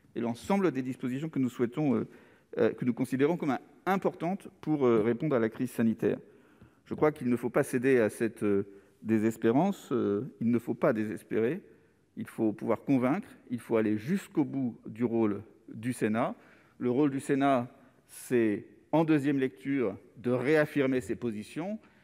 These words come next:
et pas, euh, dans un geste d'humeur en disant : « Ils ne veulent rien écouter,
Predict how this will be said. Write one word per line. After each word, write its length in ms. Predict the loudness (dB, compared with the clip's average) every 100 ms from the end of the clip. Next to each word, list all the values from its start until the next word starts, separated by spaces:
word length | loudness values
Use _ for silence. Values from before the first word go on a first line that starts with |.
| -8
et 100 | -6
pas, 320 | 0 4 4
euh, 140 | 4 2
dans 280 | -2 -4 -2
un 100 | 0
geste 340 | -2 -2 -4
d'humeur 500 | -4 -2 0 2 2
en 80 | 0
disant : « 280 | -4 -4 -2
Ils 100 | -2
ne 80 | 0
veulent 200 | 2 2
rien 240 | 2 0
écouter, 500 | -2 -6 -2 -2